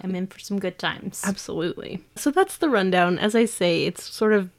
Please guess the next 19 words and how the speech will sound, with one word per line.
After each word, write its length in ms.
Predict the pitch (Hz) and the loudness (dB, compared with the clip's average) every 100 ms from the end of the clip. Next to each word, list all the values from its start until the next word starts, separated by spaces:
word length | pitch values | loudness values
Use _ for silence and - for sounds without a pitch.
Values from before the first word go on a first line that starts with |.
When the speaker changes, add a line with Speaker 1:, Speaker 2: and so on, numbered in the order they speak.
| - | -4
Speaker 2:
very 320 | 196 208 196 | 2 4 6
middling 600 | 190 202 269 233 175 175 | 6 6 4 4 2 2
progress. 800 | 165 170 165 180 208 330 - - - | 0 0 0 2 2 2 -4 -10 -10
A 60 | 175 | -12
couple 300 | - 214 - | -8 -6 -2
more 220 | 202 196 196 | 0 0 0
people, 580 | - 196 196 190 190 - - | -2 -2 2 2 0 -6 -2
one 320 | 202 202 180 | 4 6 6
big 300 | 196 190 180 | 2 0 0
role 400 | 185 170 175 180 | 0 0 2 0
for 280 | 170 185 175 | -2 -2 -2
Mercedes 520 | 170 180 196 175 170 | -2 -4 -4 -4 -4
Ruehl, 280 | 220 220 220 | -2 2 2
which 160 | 214 220 | 2 -2
is 140 | 208 | -4
great. 380 | - 214 220 - - | 0 2 2 -2 -16
So 280 | - - 170 | -12 -6 -2
not 320 | 175 185 175 | 0 0 -2
good 280 | 185 180 175 | 0 -2 -2